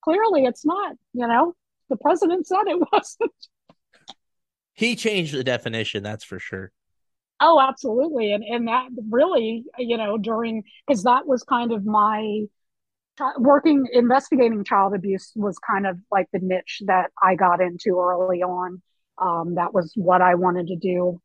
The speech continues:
Speaker 1: Um, obviously, I didn't enjoy what, what happened to the children, but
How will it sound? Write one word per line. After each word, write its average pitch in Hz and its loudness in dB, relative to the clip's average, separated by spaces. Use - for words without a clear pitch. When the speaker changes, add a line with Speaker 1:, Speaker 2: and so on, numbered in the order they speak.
Speaker 1:
Um, 165 -8
obviously, 185 2
I 180 2
didn't 175 -2
enjoy 180 0
what, 175 -6
what - -16
happened 190 -4
to 196 -4
the 180 -4
children, 190 0
but 180 -4